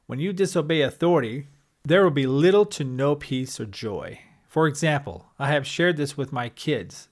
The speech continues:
Disobeying parents will result in what? Discipline, privileges taken away,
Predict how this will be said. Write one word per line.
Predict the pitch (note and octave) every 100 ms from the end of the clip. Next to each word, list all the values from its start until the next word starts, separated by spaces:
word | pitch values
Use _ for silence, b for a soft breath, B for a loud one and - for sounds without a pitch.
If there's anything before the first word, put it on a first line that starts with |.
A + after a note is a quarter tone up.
| _
Disobeying | A#2+ D3 F3+ D3 D#3+ C#3+
parents | C#3+ G3+ D#3+ C3 B2+
will | C3+ C3 B2+
result | A#2+ B2+ B2+ C#3+
in | D#3
what? | G#3+ A3+ - - - _ _ _ - F#2
Discipline, | A2 G2+ B2+ C3 D3+ G#3 b b _
privileges | - C3 C3+ C#3 C3+ C3+ C#3+ D3 -
taken | - D3+ D3+
away, | C#3 C3 B2+ D3+ G#3